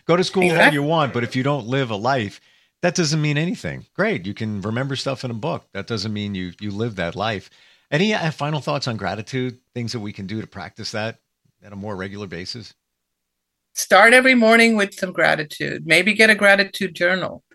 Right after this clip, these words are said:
Speaker 2: Just always remind yourself, "What am I grateful for right now?" When you're going down that negative path, pull yourself back. Take time, do a mindfulness exercise,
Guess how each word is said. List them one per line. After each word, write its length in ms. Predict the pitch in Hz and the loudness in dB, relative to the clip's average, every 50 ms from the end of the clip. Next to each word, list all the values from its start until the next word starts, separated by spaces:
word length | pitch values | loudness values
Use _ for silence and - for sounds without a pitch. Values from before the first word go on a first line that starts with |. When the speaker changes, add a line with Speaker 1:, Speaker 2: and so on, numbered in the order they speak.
| _ _ _ _ _ - _ | _ _ _ _ _ -10 _
Speaker 2:
Just 440 | - 233 240 240 - - - - _ _ | 4 4 4 4 2 -4 -6 -12 _ _
always 440 | _ 220 240 262 277 311 294 285 - | _ 8 8 10 10 8 6 6 6
remind 400 | 247 220 214 208 202 214 226 214 | 6 6 8 8 8 8 8 8
yourself, 680 | 202 147 - - - - - - - 143 - - - _ _ _ _ _ _ _ _ | 6 4 2 2 0 0 0 0 -4 -8 -10 -16 -18 _ _ _ _ _ _ _ _
"What 200 | 185 208 302 359 | 2 4 6 6
am 140 | 359 339 320 | 6 6 4
I 80 | 302 | 4
grateful 460 | 247 214 233 269 294 - - 180 165 - | 4 4 4 2 2 2 -2 -2 -4 -4
for 320 | - _ 147 135 - - | -6 _ -4 -2 -2 0
right 260 | - 67 62 60 - | 2 2 2 2 0
now?" 320 | - 69 64 62 57 - - - _ _ _ _ _ - - _ _ | -2 -2 -2 -2 -4 -6 -10 -16 _ _ _ _ _ -20 -20 _ _
When 120 | 180 180 | -2 0
you're 80 | 175 175 | 2 2
going 300 | 170 180 170 170 170 165 | 6 6 8 8 8 8
down 420 | 156 160 160 156 156 151 147 147 - | 6 6 6 6 4 2 0 0 2
that 200 | 147 143 139 151 | 2 2 2 2
negative 360 | 156 147 143 151 160 151 - | 0 -2 0 -2 -2 -4 -2
path, 300 | - 165 165 185 220 220 - _ _ _ | 0 2 2 2 2 0 -4 _ _ _
pull 200 | - 269 285 277 | 4 4 6 6
yourself 440 | 269 254 269 - 233 214 214 - - | 4 4 4 6 4 4 4 4 2
back. 420 | 160 156 143 - - - - - _ _ _ _ _ _ _ _ _ _ _ _ | 4 4 4 2 -2 -8 -16 -20 _ _ _ _ _ _ _ _ _ _ _ _
Take 280 | - 202 208 214 208 | 2 2 2 2 2
time, 580 | - 208 202 185 175 170 170 175 190 220 220 - _ _ _ _ _ _ _ _ _ | 0 2 2 4 6 4 4 4 4 0 -2 -4 _ _ _ _ _ _ _ _ _
do 140 | - 220 233 | 2 4 4
a 60 | 226 | 6
mindfulness 760 | 208 190 175 170 180 196 214 - 202 202 196 196 196 190 - | 6 6 6 6 6 4 2 0 -2 2 4 4 4 4 2
exercise, 720 | - - 175 - - 190 170 - 185 170 165 180 190 - | 0 0 0 0 -2 -6 -4 0 2 4 4 4 4 2